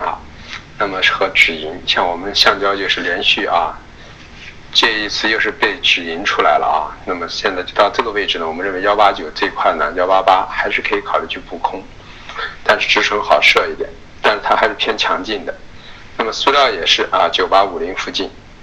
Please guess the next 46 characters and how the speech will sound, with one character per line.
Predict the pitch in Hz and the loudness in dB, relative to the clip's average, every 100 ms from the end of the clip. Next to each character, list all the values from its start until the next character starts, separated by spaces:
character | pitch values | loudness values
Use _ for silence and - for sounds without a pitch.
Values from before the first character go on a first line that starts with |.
| - - - - | -20 -20 -20 -10
那 | 131 95 | -6 -4
么 | 95 92 90 | -2 0 0
反 | 95 92 | 0 2
过 | 120 | 2
来 | 110 | 0
就 | 107 107 | -2 -4
是 | |
说 | 101 110 95 | -2 -2 0
，P | - | 2
P | - 139 113 | 2 0 0
呢， | 90 85 | 0 0
还 | 92 92 | 0 -2
是 | 95 87 | -2 2
八 | 98 | 2
千 | 95 104 | 2 -2
七 | - 98 | 0 2
百 | 95 | 0
五 | 90 | 0
到 | 90 | 2
八 | 90 90 | 4 4
千 | 92 | 0
八 | 92 95 95 - | 4 4 4 -4
这 | - 82 | -6 -4
块 | - 71 | -4 0
区 | - 82 | 0 -2
域， | 71 - - - - - | -10 -16 -18 -14 -14 -10
甲 | - 110 101 | 2 4 4
醇 | 104 104 | 2 0
呢， | 131 123 107 | 0 0 2
两 | 98 85 | 2 2
七 | - - | 0 2
幺 | 113 113 | 4 2
零、 | 95 101 - - | 0 -6 -10 -2
两 | 90 87 | -2 4
七 | 120 | 6
二 | 113 | 6
零 | 90 95 | 4 -4
一 | 95 | -2
带。 | 90 87 - - - - - - - - | 2 2 0 -18 -20 -20 -20 -20 -10 -6
那 | |
么 | 113 120 | -2 -2
沥 | 147 | -2
青 | - 139 139 135 | 0 2 2 0
呢， | 110 92 | 0 -2
我 | 92 | -2
们 | 85 | -4